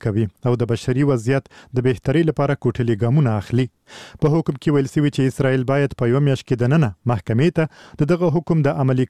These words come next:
کولو په باب راپور ورکړي. د عدالت نړیوالې محکمې دا ابتدایه حکم د جنوبي افریقا د قانوني شکایت په رڼا کې صادر کړی دی. جنوبي افریقا په خپل شکایت کې د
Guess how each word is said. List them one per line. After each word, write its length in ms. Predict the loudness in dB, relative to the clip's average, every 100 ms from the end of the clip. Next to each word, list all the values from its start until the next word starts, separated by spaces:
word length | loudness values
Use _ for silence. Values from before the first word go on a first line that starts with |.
| 0
کولو 300 | 2 2 0
په 120 | -2
باب 200 | -2 -2 -4
راپور 340 | 0 0 0 -2
ورکړي. 340 | -4 -2 -2 -6 _ _ 2
د 100 | 4
عدالت 300 | 2 2 2
نړیوالې 420 | 2 2 2 2 0
محکمې 440 | 0 0 0 2 0
دا 60 | 0 0
ابتدایه 420 | -2 -2 0 0 0
حکم 300 | 0 0 -2 -2 -10 -20 -4
د 100 | -2 0
جنوبي 280 | 0 2 2
افریقا 340 | 0 -2 -2 0 0
د 60 | -2
قانوني 300 | 0 0 0
شکایت 340 | -2 -2 -2 -2
په 80 | -2
رڼا 160 | 0 0
کې 180 | -2 -4
صادر 240 | -4 -4 -4 -2
کړی 180 | -2 0
دی. 80 | -2 -4 _ -20 -20 -20 -20 -2
جنوبي 260 | 0 2 2
افریقا 340 | 0 -2 -2 -2
په 80 | -2
خپل 180 | -2 -2 -2
شکایت 420 | -2 0 0 -2
کې 180 | -2 0
د 100 | 2